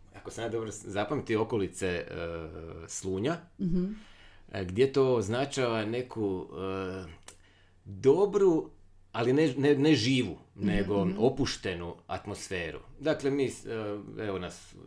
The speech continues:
Speaker 1: sjedimo uz rijeku, pijuckamo, svira se
Speaker 2: To je
Speaker 1: gitara.
Speaker 2: opet nek-, neka riječ vezana uz pijanku.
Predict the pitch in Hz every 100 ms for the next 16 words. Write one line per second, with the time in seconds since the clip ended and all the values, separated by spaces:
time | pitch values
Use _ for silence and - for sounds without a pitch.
0 | 87 - 110 95 90 87 98 135 151 147
1 | 147 127 117 117 113 104 101 90 - 113
2 | 131 135 - 120 110 101 110 104 - 85
3 | 90 - 120 - 247 247 220 214 262 247
4 | 240 226 - 214 220 220 208 214 208 214
5 | 196 196 185 180 180 175 180 - 190 165
6 | 151 151